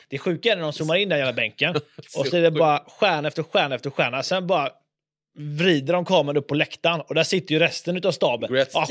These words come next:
Speaker 1: stjärna efter stjärna efter
Speaker 2: Ja.
Speaker 1: stjärna som ingår i den här gigantiska ledarstaben ju.
Speaker 2: Mm.
Speaker 1: Utav vinnare, vinnare. Det är sån oerhörd vinnarkultur
Speaker 2: Mm.
Speaker 1: där.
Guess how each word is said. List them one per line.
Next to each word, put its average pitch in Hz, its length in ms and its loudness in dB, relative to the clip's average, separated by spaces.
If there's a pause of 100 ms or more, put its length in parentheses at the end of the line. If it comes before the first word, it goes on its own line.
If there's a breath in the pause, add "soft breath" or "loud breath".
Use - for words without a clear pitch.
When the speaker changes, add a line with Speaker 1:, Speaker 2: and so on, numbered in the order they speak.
Speaker 1:
stjärna 185 300 4
efter 175 160 -2
stjärna 165 360 2
efter 160 160 -2
Speaker 2:
Ja. - 60 -12
Speaker 1:
stjärna 160 420 -2 (120)
som 170 180 -4
ingår 165 360 -4
i - 20 -6
den 190 40 -4 (100)
här 143 80 -10
gigantiska 143 800 -2
ledarstaben 131 580 -2
ju. 123 60 -2
Speaker 2:
Mm. - 520 -16
Speaker 1:
Utav 143 180 -4
vinnare, 123 580 -4
vinnare. 143 480 -2 (140)
Det - 60 -18
är - 40 -16
sån 147 220 -12 (300)
oerhörd 170 360 -2
vinnarkultur 143 440 -2
Speaker 2:
Mm. 185 100 0
Speaker 1:
där. 131 120 0